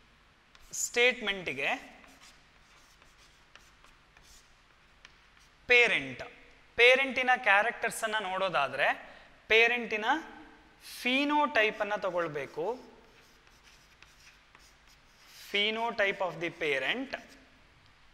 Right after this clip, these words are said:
Here inheritance of two genes ಅಂದ್ರೆ ಎರಡು ಕ್ಯಾರೆಕ್ಟರಲ್ಲಿ differ ಇರುವಂಥ ಪೇರೆಂಟ್ಸನ್ನು ನಾವು ತಗೊಳ್ಬೇಕು. The parent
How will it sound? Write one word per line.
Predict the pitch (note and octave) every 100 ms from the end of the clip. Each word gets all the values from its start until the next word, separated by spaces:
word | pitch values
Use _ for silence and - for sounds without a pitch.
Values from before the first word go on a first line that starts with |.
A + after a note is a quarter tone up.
| -
Here | - A#3+ D3 F#3+ C4 - - - - -
inheritance | A#3+ F4 E4 C4 A#3+ A#3 A3+ A3 -
of | A#3+ D#4 - - -
two | C#4+ C4 F3
genes | F3 F3 E3+ D3+ C3 B2+ - - -
ಅಂದ್ರೆ | F#3+ G#3+ A#3+ D#4 - - - -
ಎರಡು | E3 F#3 G#3 A#3+ D4 D#4+
ಕ್ಯಾರೆಕ್ಟರಲ್ಲಿ | D#4+ G#3+ G#3 A#3+ - G#3+ E3+ C3 E3+ C#4 - - - _ _ F3 E3
differ | A3+ - D4 D#4
ಇರುವಂಥ | C4+ A#3 G#3 F#3+ E3+ A#3+ D#4+ - - - -
ಪೇರೆಂಟ್ಸನ್ನು | B3 C4 C4+ C4+ B3+ - G3
ನಾವು | C#4 A#3
ತಗೊಳ್ಬೇಕು. | F#3+ F3 E3+ D3+ C3+ C#3+ C3 - - - E3+
The | G3
parent | A3 A3+ C4+ B3+ E3 C4